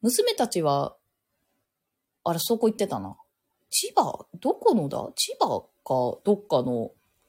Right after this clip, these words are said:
大江戸温泉、じいじたちに連れてってもらってたけど、私その日休んでたし、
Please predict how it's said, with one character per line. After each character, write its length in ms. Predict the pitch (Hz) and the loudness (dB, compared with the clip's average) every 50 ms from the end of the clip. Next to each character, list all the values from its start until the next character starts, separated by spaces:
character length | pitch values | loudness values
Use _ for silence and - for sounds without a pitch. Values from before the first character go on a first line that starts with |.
| _ _ _ _ _ _ _ - | _ _ _ _ _ _ _ -6
大 280 | 160 185 190 185 185 | -2 0 2 4 4
江 80 | 185 180 | 4 4
戸 100 | 180 180 180 180 175 - - - | 2 0 0 0 -2 -4 -4 -4
温 180 | 180 175 165 | -2 -2 -2
泉、 440 | 151 147 - 127 117 113 113 - - _ _ _ _ _ _ _ _ _ _ | -2 -2 -2 -2 -2 -2 -4 -6 -10 _ _ _ _ _ _ _ _ _ _
じ 220 | - 147 165 175 156 | -6 -2 0 0 0
い 40 | 131 | 0
じ 120 | 123 120 | -4 -6
た 120 | - 131 | -6 -6
ち 100 | 120 - | -4 -4
に 100 | 110 117 - - | -6 -6 -6 -4
連 80 | 139 143 | -4 -4
れ 60 | 139 | -2
て 120 | - 135 | -2 -4
っ 20 | 131 | -4
て 100 | - 117 | -4 -4
も 120 | 113 117 | -4 -4
ら 80 | 117 123 | -4 -6
っ 100 | - _ | -6 _
て 120 | - 131 | -8 -8
た 120 | - 120 - | -8 -8 -10
け 140 | - 139 127 | -8 -8 -4
ど、 420 | 135 185 214 208 175 143 - - - - - _ | 0 2 4 4 4 2 2 -2 -6 -16 -18 _
私 200 | - - 220 - | -6 -4 -2 0
そ 140 | - - 208 | 0 2 2
の 100 | 220 226 | 2 2
日 140 | 226 - 196 | 2 2 0
休 300 | 160 143 139 - - 196 | 0 0 0 -2 -4 -4
ん 100 | 202 170 | -2 -2
で 100 | 131 110 | -4 -4
た 140 | - 98 - | -4 -6 -6
し、 400 | - - 127 127 123 110 - - | -6 -6 -6 -6 -6 -6 -8 -10